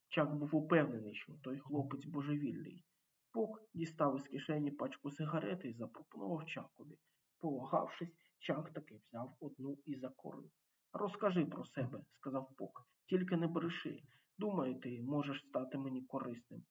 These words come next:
Розкажи про себе. Корисним тобі, що ти маєш на увазі?»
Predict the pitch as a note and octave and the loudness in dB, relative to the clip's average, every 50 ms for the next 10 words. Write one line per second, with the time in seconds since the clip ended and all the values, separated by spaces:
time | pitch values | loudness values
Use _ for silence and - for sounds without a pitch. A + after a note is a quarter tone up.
0 | _ _ _ - - E3+ E3+ E3+ - - F3 E3+ D#3 B2+ - - - - - - | _ _ _ -4 -2 -2 -2 0 0 0 0 2 2 0 -4 -6 -10 -14 -14 -12
1 | - - A2 G2 - - - _ _ _ _ _ _ - C#3 C#3 C#3 C3 B2+ - | -10 -10 -10 -10 -10 -16 -18 _ _ _ _ _ _ -2 0 2 2 2 0 -2
2 | - - B2 B2 - - C3 C#3+ D3+ E3+ F3+ F3 F3 - - - - - - F#3 | -6 -8 -8 -6 -4 -2 0 2 4 4 4 4 2 -2 -10 -10 -6 -2 0 2
3 | E3+ - D3+ C3 B2+ B2+ A#2 A2 A#2 A#2 - - B2+ C3 C3 C3+ C#3 A#2 G2+ - | 2 4 2 2 2 2 0 0 -2 -6 -4 -2 -2 0 0 0 0 -2 -2 -4
4 | - - - | -8 -12 -16